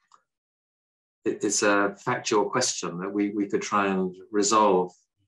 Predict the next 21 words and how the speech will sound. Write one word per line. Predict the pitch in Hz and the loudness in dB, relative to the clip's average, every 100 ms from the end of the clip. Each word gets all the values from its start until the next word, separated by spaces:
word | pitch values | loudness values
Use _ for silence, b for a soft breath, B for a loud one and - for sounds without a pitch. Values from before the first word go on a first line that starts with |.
| 117 | 0
But, | 110 107 - - - | 0 0 -4 -4 -4
uh, | 104 101 98 101 101 | -2 0 0 -2 -2
on, | 110 120 | 0 2
on | 127 | 2
the | 123 | 2
one | 120 139 135 | 2 0 0
hand, | 123 117 107 104 101 - | -2 -2 -2 -6 -10 -6
it | 117 117 | -4 0
clearly | 127 123 117 123 | 2 2 4 4
is | 131 | 2
the | 104 95 | 0 -6
case | 90 82 - | -8 -8 -6
that | 92 104 | -6 -2
there | 98 98 | 2 2
are, | 95 95 _ | 0 -8 _
you | 104 | -8
know, | 101 | -2
moments | 98 107 107 98 95 - | 0 2 2 2 0 -2
of | 90 - | -6 -2
great | 101 196 - _ _ _ _ _ _ _ | 0 0 -4 _ _ _ _ _ _ _
sudden | - 107 101 92 92 87 | -4 -2 0 -2 -2 -6